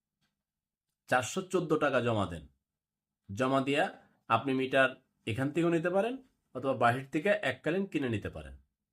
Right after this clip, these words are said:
এককালীন যদি বাহির থেকে মিটার কিনে নেন, তাহলে আপনি কোনোদিন আর ভাড়া দিতে হবে না। আর চারশো চোদ্দ টাকা জমা দিয়ে অফিস থেকে যদি মিটার নেন, তাহলে আপনাকে মাসিক ভাড়া দিয়ে যেতে হবে।" কিন্তু এটা হচ্ছে ক্লিয়ার হিসাব, সঠিক হিসাব।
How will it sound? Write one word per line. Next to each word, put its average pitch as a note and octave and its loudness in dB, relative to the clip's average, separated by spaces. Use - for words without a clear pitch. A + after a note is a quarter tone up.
এককালীন D#3+ 0
যদি E3+ 0
বাহির C#3+ 2
থেকে D#3+ -2
মিটার D#3 0
কিনে F3 -2
নেন, G3+ -4
তাহলে C#3+ 4
আপনি C3+ 2
কোনোদিন D3+ -4
আর C#3 -2
ভাড়া B2+ 4
দিতে C#3+ -2
হবে B2+ 2
না। B2+ -6
আর A2+ 2
চারশো C3+ 0
চোদ্দ E3 -4
টাকা D#3 4
জমা D3+ 0
দিয়ে C#3+ 2
অফিস C#3+ 0
থেকে F3 -2
যদি E3+ 2
মিটার D#3 4
নেন, F3+ 0
তাহলে C#3 8
আপনাকে D3 2
মাসিক A#2+ 0
ভাড়া B2 2
দিয়ে A2+ 0
যেতে F2+ -4
হবে।" C#2 -12
কিন্তু C#3+ -2
এটা E3 4
হচ্ছে F3 0
ক্লিয়ার G3 10
হিসাব, B2 0
সঠিক F3+ 0
হিসাব। A#2+ -4